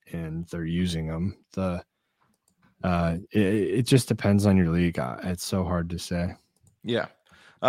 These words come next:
Speaker 2: on average, though, uh, I think <clears throat> that's what we're saying. So pick up and start, uh,
Speaker 1: I would,
Speaker 2: Achane.
Speaker 1: like,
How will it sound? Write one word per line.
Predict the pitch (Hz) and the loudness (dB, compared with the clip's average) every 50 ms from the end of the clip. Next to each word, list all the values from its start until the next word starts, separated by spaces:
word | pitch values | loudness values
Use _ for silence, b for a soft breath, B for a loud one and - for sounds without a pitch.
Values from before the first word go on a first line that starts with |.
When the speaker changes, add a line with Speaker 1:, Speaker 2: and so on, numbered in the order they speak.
| 135 110 | 6 6
Speaker 2:
on | 131 151 156 151 | 6 6 4 4
average, | - 147 143 135 123 127 113 110 104 | 4 4 4 4 4 2 -2 -4 -4
though, | 117 117 107 104 104 101 | -2 0 0 0 0 0
uh, | - - 110 107 101 - | 0 0 0 0 0 0
I | 110 107 | 0 2
think | - - | 6 8
<clears throat> | - 160 151 123 - | 10 10 10 8 6
that's | 117 113 - - | 4 2 0 0
what | 113 104 | -2 -4
we're | 107 | -4
saying. | - - 113 107 104 - | -2 -2 -2 -2 -2 0
So | - 113 | -2 -2
pick | 101 - 139 135 156 | 2 4 4 4 4
up | 147 - | 4 0
and | 135 123 - | 0 -2 -2
start, | - - 131 123 123 120 120 - b b b b b b | 2 4 6 6 6 6 4 0 b b b b b b
uh, | 107 107 - - | -2 -2 0 2
Speaker 1:
I | 120 120 127 131 135 | 6 8 8 10 10
would, | 127 120 | 8 8
Speaker 2:
Achane. | 117 | 6
Speaker 1:
like, | 120 117 117 113 - | 4 4 2 0 -2